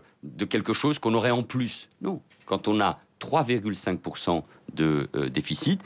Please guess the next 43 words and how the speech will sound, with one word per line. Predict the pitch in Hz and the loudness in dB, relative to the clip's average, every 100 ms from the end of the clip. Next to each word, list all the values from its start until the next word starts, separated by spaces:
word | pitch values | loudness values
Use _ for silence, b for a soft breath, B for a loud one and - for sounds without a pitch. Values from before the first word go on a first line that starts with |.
| B | B
même | 107 107 | 2 4
si | - | 0
c'est | 92 - - B | -2 -2 -4 B
beaucoup | 76 98 156 262 - 147 | -10 2 4 4 4 2
mieux | 120 113 90 _ _ | 2 2 0 _ _
que | - | -14
ce | - | -10
que | - | -4
nous | 78 78 | -2 0
avons | 76 76 | 0 0
connu, | 78 78 78 | 2 2 2
euh, | 69 62 B B | 0 -2 B B
euh, | 69 | -4
par | - 78 71 | 2 2 4
le | 73 | 2
passé, | 71 80 - 101 | 0 2 2 2
il | 98 | 2
a | 90 | 0
diminué | 87 90 87 87 78 B | 2 2 4 2 0 B
de | 69 78 | -6 0
moitié, | 82 78 87 87 76 | 0 0 0 0 0
euh, | 71 B | -6 B
en | 90 | -4
quatre | 90 90 135 | -2 0 2
ans, | 190 135 | 0 0
même | - 123 | 0 2
si | - 117 | 0 -2
c'est | - 90 | 0 2
mieux | 92 175 277 269 | 4 4 4 0
que | - | 0
les | 90 90 | -2 -2
prévisions | - 180 139 117 123 113 - B | 0 0 0 0 0 0 -2 B
qui | - | -4
étaient | - 95 87 | 0 2 2
les | 80 90 | 2 2
nôtres | 95 82 - B | 2 0 -10 B
ou | 92 | -4
celles | 92 101 92 76 B - | 0 2 2 0 B -2
de | 87 | 0
la | |
Commission | 78 82 78 - 82 78 - | 0 0 -2 0 -2 0 0
européenne, | 71 71 85 143 208 | 0 2 4 2 0
euh, | - _ - - | -6 _ -20 -20